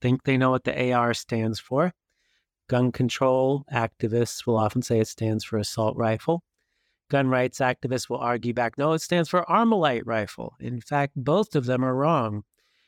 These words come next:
In speaking to Stoner's daughter, she said the A R stands for Armalite Research. And the fifteen stands for the fifteenth creation of this little Hollywood startup where Stoner worked.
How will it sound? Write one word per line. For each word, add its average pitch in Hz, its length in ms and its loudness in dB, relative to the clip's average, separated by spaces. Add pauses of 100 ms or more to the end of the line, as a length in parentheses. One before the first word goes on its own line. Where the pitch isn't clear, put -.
(120)
In 120 140 -4
speaking 147 460 2
to 127 80 0
Stoner's 127 480 0
daughter, 131 440 0
she - 180 -4
said 120 300 -2
the 127 220 -4
A 135 80 2
R 135 180 2
stands 123 320 -2
for - 160 -4
Armalite 147 640 2
Research. 117 800 -4 (640)
And 110 180 -4
the 107 60 -4
fifteen 156 720 2
stands 131 340 0
for 123 140 -2
the 110 80 0
fifteenth - 640 -2
creation 135 480 0
of 104 80 -4
this 104 200 -6
little 156 420 0 (280)
Hollywood 135 480 2
startup 120 540 -2 (580)
where 117 120 -2
Stoner 127 480 2
worked. 117 440 0